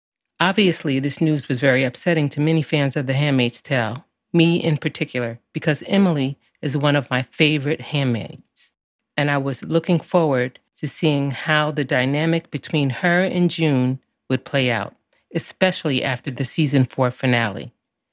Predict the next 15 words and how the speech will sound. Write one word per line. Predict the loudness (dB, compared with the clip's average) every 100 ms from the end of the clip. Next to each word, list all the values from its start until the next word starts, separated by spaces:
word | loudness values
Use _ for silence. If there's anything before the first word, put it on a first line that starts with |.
| _ _ _ -4
So | 2 4
in | 4
our | 2 4
random | 4 2 0
spotlight, | -6 -4 -2 0 0 -2 -4 -2
I | -2
decided | -2 -2 -2 -2 -4
to | -8
highlight | -6 0 0 2 0 -2 -6 _
one | 0 2 2
of | 0 -2 0
my | 0 0 -2 0
favorite | 2 2 0 -2
Emily | 0 2 2 2
moments. | 2 0 -6 -12 -20